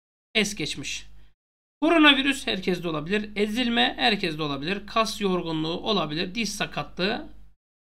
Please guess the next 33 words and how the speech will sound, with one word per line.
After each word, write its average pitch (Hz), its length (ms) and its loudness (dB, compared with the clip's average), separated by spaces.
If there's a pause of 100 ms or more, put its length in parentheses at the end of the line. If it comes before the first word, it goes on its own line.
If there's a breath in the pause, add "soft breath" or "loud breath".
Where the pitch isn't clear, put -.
(280)
Bakın 160 440 -6 (220)
çapraz 208 440 -2
bağ, 220 280 0
diz 226 200 -2
sakatlığı, 151 600 -8
bu 208 80 -8
sıkıntı. 143 540 -10 (760)
Alt 277 320 6
adale 226 400 4
problemi, 190 640 0 (100)
yani 170 120 -8
süre 214 400 0
kısa 233 280 -6
süre 180 280 -2
ama 214 400 0 (460 loud breath)
şimdi 180 140 -4
futbolcu 214 720 0 (920 soft breath)
o 180 100 -2
dönemde 208 300 4
oynadı 196 500 4
mı 202 80 4
oynamadı 196 420 2
mı 330 80 0
ben 240 160 4
bilmiyorum. 147 540 -2 (1040)
Üç 262 180 -2
günlük 262 300 4
bir 254 60 -2
sakatlık, 247 440 0
sakatlığı 226 480 0
bilinmiyor. 233 500 -2
Kas 220 320 0
problemleri, 160 640 -2